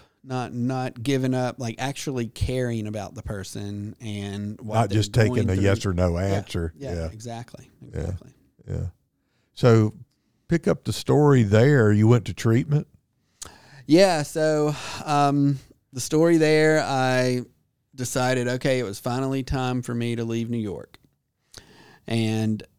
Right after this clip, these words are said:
Speaker 1: I was just gonna move home. Um, I had, I had started, um, kind of a long distance relationship with an old friend from college. Um,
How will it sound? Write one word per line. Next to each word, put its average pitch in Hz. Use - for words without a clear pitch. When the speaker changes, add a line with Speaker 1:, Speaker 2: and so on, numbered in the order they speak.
Speaker 1:
I 104
was 101
just 110
gonna 117
move 117
home. 160
Um, 123
I 117
had, 120
I 131
had 127
started, 143
um, 123
kind 135
of 123
a 120
long 127
distance 131
relationship 123
with 113
an 110
old 120
friend 127
from 127
college. 117
Um, 113